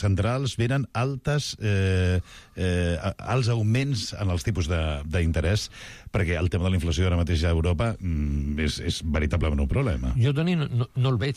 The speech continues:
Speaker 2: aquestes pujades de tipus d'interès.
Speaker 1: No, eh?
Speaker 2: T'explico. T'explico. Eh, jo puc considerar que el, que el juliol i a l'agost el preu, els preus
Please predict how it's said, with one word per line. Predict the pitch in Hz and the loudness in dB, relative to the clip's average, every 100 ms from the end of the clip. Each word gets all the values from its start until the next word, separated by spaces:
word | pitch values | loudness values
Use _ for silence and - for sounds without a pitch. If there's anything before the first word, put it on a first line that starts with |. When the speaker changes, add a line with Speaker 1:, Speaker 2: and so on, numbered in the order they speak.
| 107 | -2
Speaker 2:
aquestes | 101 - - | -2 -2 -4
pujades | - 104 107 | -2 0 0
de | 95 | 0
tipus | 90 95 | 0 2
d'interès. | 95 92 92 98 107 | 2 2 2 2 2
Speaker 1:
No, | 87 | 2
eh? | 135 | 2
Speaker 2:
T'explico. | 113 - 120 98 - - - - - - | 2 0 -2 -6 -12 -20 -20 -18 -20 -6
T'explico. | 117 - 131 110 - - | -4 0 0 -2 -6 -12
Eh, | - 123 113 113 113 | -8 -6 -4 -2 0
jo | 139 | 0
puc | 156 | 0
considerar | 196 175 151 135 143 156 | -2 -2 0 0 -2 -2
que | 135 | 0
el, | 120 107 101 90 - - | 2 2 2 -2 -6 -4
que | 120 | -2
el | 104 | 0
juliol | 107 131 151 | 0 0 0
i | 131 | 0
a | |
l'agost | 123 131 139 156 - - - | 0 0 0 -2 -8 -18 -4
el | 113 107 101 98 - | -2 0 0 -2 -2
preu, | 123 127 120 110 | -2 0 0 -2
els | - 110 | -2 -4
preus | - 143 131 | -2 -2 -2